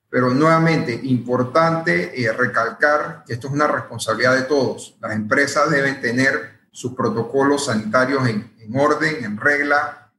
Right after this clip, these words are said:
Eh, ya hay un, hay fechas, eh, tentativas. Exhortamos a las empresas que si no han sometido su,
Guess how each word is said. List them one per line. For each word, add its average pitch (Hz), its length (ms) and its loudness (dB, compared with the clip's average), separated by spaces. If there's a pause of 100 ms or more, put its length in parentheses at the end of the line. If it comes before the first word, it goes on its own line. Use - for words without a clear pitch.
(120)
Eh, 113 380 -6
ya 135 520 2
hay 131 240 2
un, 139 200 -2 (160)
hay 120 160 -2
fechas, 143 760 0
eh, 113 160 -8
tentativas. 147 1120 0
Exhortamos 151 680 -2
a 139 60 2
las 117 140 0
empresas 143 560 0
que 107 140 -12
si 110 240 -8
no 127 120 2
han 139 80 0
sometido 139 580 0
su, 120 320 -10